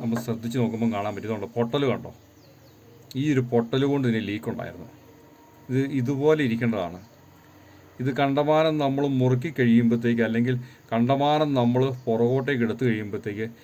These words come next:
ഈ പിരി വെച്ച് പൊട്ടൽ വരുന്നതാണ്. അപ്പോൾ കണ്ടമാനം നമ്മൾ ഒത്തിരി പ്രസ് ചെയ്യരുത് ടാപ്പ്. ഒരു മിനിമം അടഞ്ഞു കഴിഞ്ഞാൽ പിന്നെ പിന്നും മുറുക്കാൻ പോകരുത്. അങ്ങനെ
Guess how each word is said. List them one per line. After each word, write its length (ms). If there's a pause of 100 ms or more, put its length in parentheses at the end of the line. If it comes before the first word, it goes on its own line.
(300)
ഈ 20 (140)
പിരി 320
വെച്ച് 220 (120)
പൊട്ടൽ 260 (100)
വരുന്നതാണ്. 340 (100)
അപ്പോൾ 240
കണ്ടമാനം 640
നമ്മൾ 180 (720)
ഒത്തിരി 360 (300)
പ്രസ് 300
ചെയ്യരുത് 320 (100)
ടാപ്പ്. 260 (340)
ഒരു 180
മിനിമം 340
അടഞ്ഞു 280
കഴിഞ്ഞാൽ 360
പിന്നെ 260
പിന്നും 240 (220)
മുറുക്കാൻ 400
പോകരുത്. 200
അങ്ങനെ 160